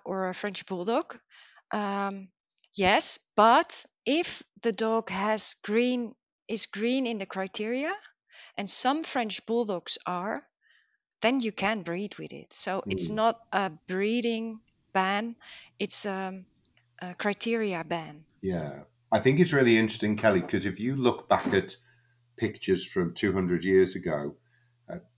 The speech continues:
Speaker 2: you know, British pictures, the English bulldog was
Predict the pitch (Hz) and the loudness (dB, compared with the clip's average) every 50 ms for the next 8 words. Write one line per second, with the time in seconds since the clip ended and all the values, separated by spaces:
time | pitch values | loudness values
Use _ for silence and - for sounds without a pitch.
0 | _ _ _ - 98 92 87 76 73 98 113 113 - - 104 - - - 98 92 | _ _ _ 0 2 2 2 2 4 4 4 4 4 0 -4 -4 -2 -2 -2 -2
1 | - - - 87 78 - - - 95 95 90 90 - _ _ _ _ _ - 123 | -2 -4 -8 -8 -8 -8 -4 -2 0 0 0 -4 -8 _ _ _ _ _ 2 2
2 | 123 127 127 123 110 - - 101 101 98 92 - 92 90 87 85 - - - - | 4 6 6 4 4 2 0 2 4 4 4 4 4 2 2 2 0 -4 -14 -10
3 | 85 90 92 92 90 87 85 85 - - - _ | -4 0 2 4 4 2 2 0 -4 -12 -14 _